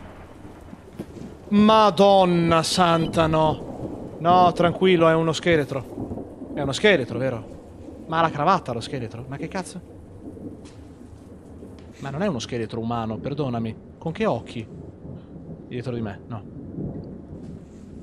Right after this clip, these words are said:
Non ci, io non, io non ci voglio rispondere al telefono. Non ci, non ci posso rispondere.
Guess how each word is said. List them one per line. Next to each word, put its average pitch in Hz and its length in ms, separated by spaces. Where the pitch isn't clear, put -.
Non 113 160
ci, - 160
io 147 100
non, 127 160
io 151 120
non 139 120
ci 139 120
voglio 143 240
rispondere 127 540
al 110 80
telefono. 110 440
Non 131 260
ci, - 140
non 139 160
ci - 120
posso 165 360
rispondere. 110 460